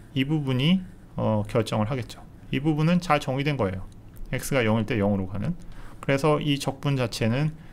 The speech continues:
싱귤러리티가 발생하지 않는 적분입니다. 그래서 일반적인 방법으로 적분을 해줄 수가 있는 거고, 여기다 미드포인트 룰을 쓰면 꽤나 정확하게 적분, 적분을 할 거예요. 물론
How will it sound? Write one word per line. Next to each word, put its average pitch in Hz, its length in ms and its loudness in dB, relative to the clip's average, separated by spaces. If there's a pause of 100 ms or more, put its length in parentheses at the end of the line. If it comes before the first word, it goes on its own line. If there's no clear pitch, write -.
싱귤러리티가 147 640 2
발생하지 113 540 0
않는 123 280 2
적분입니다. 95 560 -4 (640)
그래서 123 200 -2
일반적인 131 580 2
방법으로 110 680 0
적분을 110 640 -2
해줄 - 180 -4
수가 - 260 -4
있는 107 220 2
거고, 110 400 0 (520)
여기다 139 300 4
미드포인트 139 580 0
룰을 113 260 0
쓰면 123 480 0 (340)
꽤나 127 260 0
정확하게 110 600 0
적분, 156 440 -10
적분을 110 440 -2
할 147 120 -2
거예요. 95 280 -4 (460)
물론 127 360 2